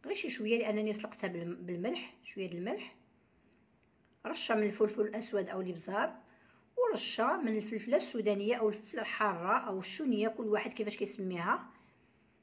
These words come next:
ثم غادي نضيف واحد شويه ديال القزبر يابس، تقريباً واحد نص معلقه،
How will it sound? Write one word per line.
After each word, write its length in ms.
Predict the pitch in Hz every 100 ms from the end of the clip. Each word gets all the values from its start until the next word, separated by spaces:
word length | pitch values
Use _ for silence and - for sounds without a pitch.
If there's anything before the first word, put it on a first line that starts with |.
| _ _ -
ثم 300 | 392 330 202 214 320 - - - _ -
غادي 180 | 311 359
نضيف 380 | 226 220 254 -
واحد 200 | - 226
شويه 380 | - 269 294 226
ديال 140 | 214
القزبر 300 | 214 190 196
يابس، 640 | 190 180 175 403 - - - _
تقريباً 320 | - 202 196 196
واحد 160 | -
نص 180 | 185 -
معلقه، 480 | 175 170 - 208